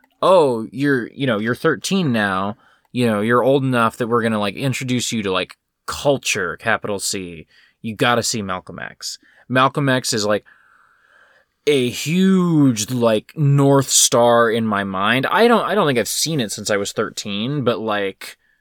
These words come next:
s-, so much stuff, like, oriented itself around Malcolm X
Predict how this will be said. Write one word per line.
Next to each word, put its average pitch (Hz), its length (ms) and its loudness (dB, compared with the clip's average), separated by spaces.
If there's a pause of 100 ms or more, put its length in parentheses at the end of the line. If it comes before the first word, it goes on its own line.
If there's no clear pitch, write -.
s-, - 340 -10 (180)
so 180 280 2
much 160 340 0
stuff, 120 300 -2
like, 110 200 -4
oriented 113 520 -2
itself 95 360 -6
around 90 480 -10
Malcolm 85 340 -16
X - 420 -12